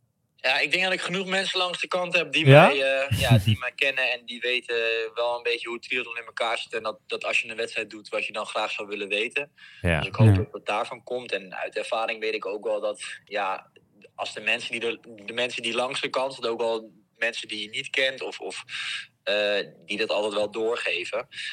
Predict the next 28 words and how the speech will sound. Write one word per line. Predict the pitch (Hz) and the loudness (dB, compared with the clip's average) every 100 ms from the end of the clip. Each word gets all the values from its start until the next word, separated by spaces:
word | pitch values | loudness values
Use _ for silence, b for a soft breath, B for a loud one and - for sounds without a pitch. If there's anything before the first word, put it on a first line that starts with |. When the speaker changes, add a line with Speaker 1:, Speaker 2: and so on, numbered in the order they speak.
| B - | B 0
Speaker 1:
Maar | 107 | 2
ja, | 110 | 2
uiteindelijk, | 113 120 127 123 | 2 0 0 0
ik | 123 | 0
weet | 123 123 - | 0 -2 0
zelf | 127 123 | 0 2
ook, | 123 123 - | 0 -2 -4
als | - 120 | -4 -2
ik, | 123 117 - _ _ | -2 -6 -18 _ _
ik | 113 123 | -4 -4
heb | 120 | -4
een | 120 | -8
bepaalde | 104 123 123 - | -4 -2 -2 -2
gedachte | 107 127 127 - 127 | -2 -2 -2 -2 0
over | 113 117 - 107 | 0 0 -2 -4
wat | - | -4
de | 107 | -2
dames | 107 127 143 - | -2 0 -2 -2
misschien | 131 - 131 | -2 -2 -2
kunnen | 135 127 127 110 | -2 0 0 -2
en | 110 | -2
wat | 104 95 - - _ 98 | -4 -4 -10 -20 _ -4
wij | 98 92 | -2 0
zelf | 120 123 135 - - - | 2 2 0 -6 -12 -4
als | 104 107 | -4 -2
mannen | 117 123 123 113 | -2 2 0 0
misschien | 120 - 117 | -2 -2 -2
kunnen. | 107 117 113 | -2 -2 -2